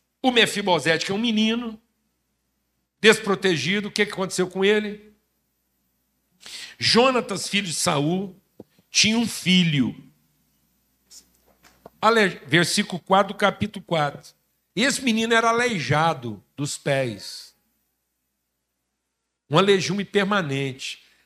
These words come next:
Agora, como é que o Mefibosete ficou aleijado? Ele nasceu assim? É congênito? Algumas das lesões mais graves na vida das pessoas, algum dos problemas mais graves das vidas das pessoas é congênito? Não.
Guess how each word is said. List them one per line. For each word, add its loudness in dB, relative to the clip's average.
Agora, -2
como -6
é 0
que -8
o -4
Mefibosete 0
ficou -4
aleijado? 0
Ele -2
nasceu 2
assim? -6
É 0
congênito? 0
Algumas 4
das -2
lesões -2
mais -2
graves 2
na -6
vida -12
das -8
pessoas, -10
algum 2
dos -2
problemas 0
mais 2
graves 2
das -4
vidas -8
das -8
pessoas -8
é 2
congênito? -4
Não. -6